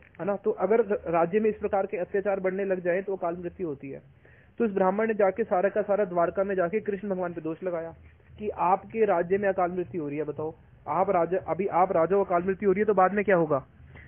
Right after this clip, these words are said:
तो वहां पे कृष्ण भगवान पे जब उन्होंने दोष लगाया ब्राह्मण ने कि मेरे बेटे की मृत्यु हो जाती है जन्म लेने के साथ साथ, तो अर्जुन बोले कि अब अगला जब तुम्हारा बेटा होगा, मैं उसकी guarantee लेता हूँ,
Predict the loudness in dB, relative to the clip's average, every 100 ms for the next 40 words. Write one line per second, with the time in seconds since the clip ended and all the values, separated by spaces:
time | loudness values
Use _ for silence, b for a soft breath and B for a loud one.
0 | B -2 2 4 4 2 -2 -8 -2 0
1 | 2 0 0 -2 -2 -2 -2 -2 0 0
2 | 0 -2 -2 -4 -4 -4 -6 -4 -2 -2
3 | -6 -6 -8 -6 -4 -4 -4 -6 -6 -6
4 | -6 -8 -8 -8 -6 -6 -4 -6 -6 B
5 | B B B 2 6 4 4 4 6 6
6 | 2 -2 0 0 2 4 2 2 -2 0
7 | 2 2 2 2 2 0 0 -6 B B
8 | 2 4 4 4 2 2 0 -2 0 0
9 | 0 -2